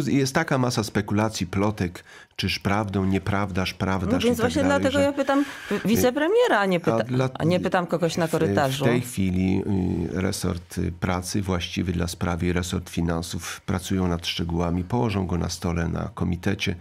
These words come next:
Speaker 1: później na Radzie Ministrów przedyskutujemy te kwestie. Także odniosę się do pomysłu Gienka Kłopotka i mam nadzieję, że najlepszy, optymalny projekt znajdzie się w parlamencie.
Speaker 2: A teraz się pan nie odniesie do pomysłu Gienka Kłopotka?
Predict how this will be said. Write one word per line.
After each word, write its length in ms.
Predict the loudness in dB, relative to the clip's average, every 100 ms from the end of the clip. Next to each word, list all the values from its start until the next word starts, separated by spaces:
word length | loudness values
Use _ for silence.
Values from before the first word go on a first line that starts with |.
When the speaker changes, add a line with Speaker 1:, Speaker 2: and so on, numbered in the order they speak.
| -12 -18 -18 -6
Speaker 1:
później 260 | -2 2 2
na 140 | 2
Radzie 260 | 0 -2 0
Ministrów 420 | 0 0 -4 -8
przedyskutujemy 720 | -4 -2 -2 -4 -4 -2 -2 -2
te 100 | -4
kwestie. 360 | -4 -4 -2
Także 280 | -2 0 0
odniosę 400 | 0 0 0 -2
się 120 | -4
do 120 | -4
pomysłu 400 | -2 -2 -2 -4
Gienka 320 | -2 -2 -2 -4
Kłopotka 560 | -4 -4 -6 -4 -8 -8 -18 -16 -16 -2
i 180 | 0 2 2
mam 240 | 2 2
nadzieję, 320 | 2 2 2
że 140 | 4 4
najlepszy, 560 | 4 2 0 -4 -2
optymalny 540 | -4 -2 -2 0 0 -2
projekt 460 | -2 0 0 -2
znajdzie 340 | -4 -2 -2 -4
się 140 | -6
w 60 | -6
parlamencie. 520 | -6 -4 -4 -6 -12 -18 -10
Speaker 2:
A 60 | -4
teraz 240 | -2 -2
się 100 | -4
pan 160 | -4 -2
nie 100 | 0
odniesie 320 | 0 -2 -4
do 120 | -4
pomysłu 360 | -2 -2 -2 -2
Gienka 320 | -2 -2 -4
Kłopotka? 640 | -4 -4 -4 -6 -4 -4